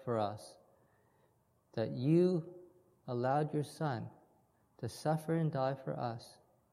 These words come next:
so that we can become your children. And we thank you in Christ's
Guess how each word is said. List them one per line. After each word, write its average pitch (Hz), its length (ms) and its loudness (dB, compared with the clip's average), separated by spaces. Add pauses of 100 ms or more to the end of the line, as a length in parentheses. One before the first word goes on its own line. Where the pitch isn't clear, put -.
(300)
so - 220 -4
that 117 200 0
we 151 480 2
can 123 120 -4
become 127 540 -4
your 123 200 -2
children. 113 540 -6 (2250)
And 131 120 0
we 139 80 2
thank 143 380 0
you 147 120 2
in 120 180 -4
Christ's 123 420 -4